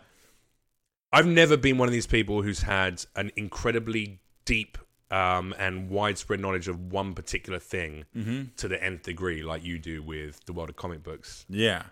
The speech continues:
Speaker 1: and superhero history, I guess, and, and the writers and the artists behind all that.
Speaker 2: Yeah, I'm proud that I could mansplain to other men.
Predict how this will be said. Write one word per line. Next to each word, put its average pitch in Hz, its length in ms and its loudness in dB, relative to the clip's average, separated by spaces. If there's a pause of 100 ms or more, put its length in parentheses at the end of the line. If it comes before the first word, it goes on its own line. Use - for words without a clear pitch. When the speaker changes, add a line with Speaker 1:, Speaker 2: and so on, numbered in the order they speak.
Speaker 1:
and 78 80 -16
superhero 80 560 -8
history, - 400 -12
I 76 60 -14
guess, 76 340 -14
and, 76 320 -18
and 85 100 -12
the 82 60 -10
writers 82 460 -4
and 78 100 -14
the 78 80 -8
artists 80 380 -8
behind 85 360 -8
all 76 100 -10
that. 73 200 -14 (220)
Speaker 2:
Yeah, 139 140 4
I'm 156 100 2
proud 170 240 2
that 170 120 2
I 131 100 4
could 120 200 0
mansplain 104 640 -4
to 87 100 -6
other 92 200 -4
men. 87 340 -8